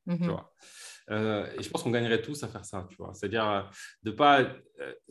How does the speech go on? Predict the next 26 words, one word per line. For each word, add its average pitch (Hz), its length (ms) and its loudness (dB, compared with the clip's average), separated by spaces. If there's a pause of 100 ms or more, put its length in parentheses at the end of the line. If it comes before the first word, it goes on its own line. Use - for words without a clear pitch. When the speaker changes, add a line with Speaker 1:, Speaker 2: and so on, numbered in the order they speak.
(200)
Speaker 2:
de - 80 -10
conditionner 143 580 6
mon 131 140 4
bonheur 123 320 2
en 117 80 2
fonction 123 240 -6
d'une 120 120 -2
situation. 107 480 -8
En - 40 -6
fait, 156 100 4
il 151 60 -2
faut - 80 -12
que - 60 -12
ce - 80 -14
soit 127 140 -2
inconditionnel, 117 560 -6
en 92 80 -12
fait. - 120 -20 (400)
C'est-à-dire 175 260 8
Speaker 1:
Mhm. 127 80 -2
Speaker 2:
de 143 100 6
chercher 170 360 6
à 143 80 10
atteindre 131 300 2
l'état 117 260 4
de 104 180 -6